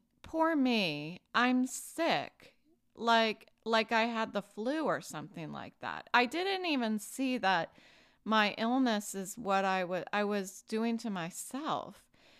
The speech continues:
And my mom came over, and I remember her standing in my bedroom saying,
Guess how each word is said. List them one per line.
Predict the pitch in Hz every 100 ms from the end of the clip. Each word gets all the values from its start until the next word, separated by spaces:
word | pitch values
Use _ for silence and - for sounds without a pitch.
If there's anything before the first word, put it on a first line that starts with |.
| - - _ _ _
And | - 254
my | 247
mom | 254 285 381 403
came | 294 247 214
over, | 196 190 190 190 185 -
and | 208 208
I | 208
remember | 208 214 220 262 311
her | 302 269 233
standing | - - 214 214 226 240 233
in | 208
my | 196 185 180 - _ -
bedroom | 202 208 220 220 175 156 147 143 156 196 _ _ _ _ _ _
saying, | - - 240 226 226 220 208 202